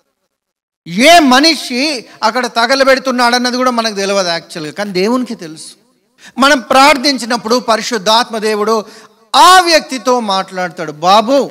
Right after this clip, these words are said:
నీ ఇంటిని నువ్వు తగలబెట్టుకుంటావా? తగలబెట్టుకుంటావా? లేదు. మరి వేరే వారి ఇంటిని ఎందుకు తగలబెడుతున్నావు? అది తప్పు" అని పరిశుద్ధాత్మ దేవుడు వారిని ఒప్పింపజేస్తాడు.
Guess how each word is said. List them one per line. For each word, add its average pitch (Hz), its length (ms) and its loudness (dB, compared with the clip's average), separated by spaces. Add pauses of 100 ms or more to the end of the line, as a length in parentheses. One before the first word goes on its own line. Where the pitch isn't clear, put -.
(160)
నీ 175 120 -8
ఇంటిని 226 400 -8
నువ్వు 233 200 -8
తగలబెట్టుకుంటావా? 180 1040 -2 (600)
తగలబెట్టుకుంటావా? 247 960 2 (760)
లేదు. 269 340 -6 (540)
మరి 151 160 -8
వేరే 202 320 0
వారి 202 320 0
ఇంటిని 180 380 -8
ఎందుకు 156 180 -10
తగలబెడుతున్నావు? 143 680 -6
అది 151 180 -2
తప్పు" 240 540 0 (360)
అని 160 100 -12
పరిశుద్ధాత్మ 156 600 -10
దేవుడు 139 520 -10 (840)
వారిని 277 260 -6
ఒప్పింపజేస్తాడు. 226 1120 -2